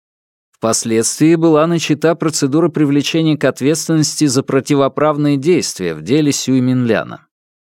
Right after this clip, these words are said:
Соответствующим сотрудникам государственных органов, прокуратуры и юридических департаментов, которые участвовали в рассмотрении этого дела в девяносто первом году,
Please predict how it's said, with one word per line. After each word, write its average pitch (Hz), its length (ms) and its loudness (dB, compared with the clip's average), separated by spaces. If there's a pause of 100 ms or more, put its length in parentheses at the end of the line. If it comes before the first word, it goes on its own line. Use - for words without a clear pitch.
(180)
Соответствующим 165 840 -2
сотрудникам 160 760 0
государственных 127 880 -2
органов, 123 500 0
прокуратуры 123 800 -2
и 117 120 0
юридических 107 640 -4
департаментов, 110 880 -2
которые 135 340 0
участвовали 127 560 -2
в 120 80 0
рассмотрении 127 680 0
этого 123 220 0
дела 123 260 2
в 110 60 -4
девяносто 120 460 -2
первом 117 360 0
году, 113 420 0